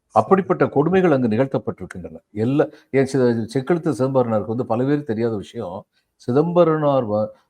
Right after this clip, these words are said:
அ, ஜெ-, ஜெயிலுக்கு போன காலத்துல மனுஷன் இழுக்கிற செக் வந்து காணாம போயிடுச்சு. எல்லாம் வந்து மாடுகள் இழுக்கிற செக்கு தான் இருந்தது. அப்சல்யூட்டா எங்க இருக்குன்னு கண்டுபிடி-, இன்னைக்கு நம்ம ஆன்டிக் கண்டுபிடிப்போமே,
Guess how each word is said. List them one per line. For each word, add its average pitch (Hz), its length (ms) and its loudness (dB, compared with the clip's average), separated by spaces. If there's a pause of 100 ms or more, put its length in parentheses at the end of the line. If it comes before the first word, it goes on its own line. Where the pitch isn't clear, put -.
அ, 113 60 0
ஜெ-, 113 300 0
ஜெயிலுக்கு 156 300 2
போன 117 280 -2
காலத்துல 101 680 -4 (440)
மனுஷன் 220 580 2
இழுக்கிற 151 400 0
செக் 160 320 -4
வந்து 165 520 -2
காணாம 190 300 0
போயிடுச்சு. - 440 -6 (500)
எல்லாம் 190 300 2
வந்து 180 180 0
மாடுகள் 180 540 4
இழுக்கிற 165 200 0
செக்கு 147 320 -2
தான் 147 100 2
இருந்தது. 101 380 -6 (720)
அப்சல்யூட்டா 220 680 4
எங்க 175 240 4
இருக்குன்னு 180 300 2
கண்டுபிடி-, 143 260 0
இன்னைக்கு 156 280 -2
நம்ம 135 180 2
ஆன்டிக் 196 280 -4
கண்டுபிடிப்போமே, 131 600 -2